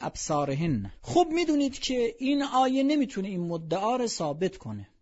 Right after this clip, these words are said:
همون جوری که قبلاً هم گفتیم، این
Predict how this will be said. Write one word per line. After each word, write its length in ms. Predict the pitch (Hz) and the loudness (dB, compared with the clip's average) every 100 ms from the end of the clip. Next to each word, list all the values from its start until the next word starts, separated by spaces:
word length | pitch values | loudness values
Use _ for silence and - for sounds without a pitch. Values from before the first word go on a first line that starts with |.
| - - _ | -20 -20 _
همون 220 | 359 359 294 | -2 2 2
جوری 240 | 269 233 | 2 0
که 120 | 196 | -4
قبلاً 400 | 202 185 180 220 | 0 0 2 2
هم 300 | 233 170 160 | 2 2 0
گفتیم، 460 | 156 156 - 233 254 | -2 -4 -4 -4 -4
این 200 | 254 | -6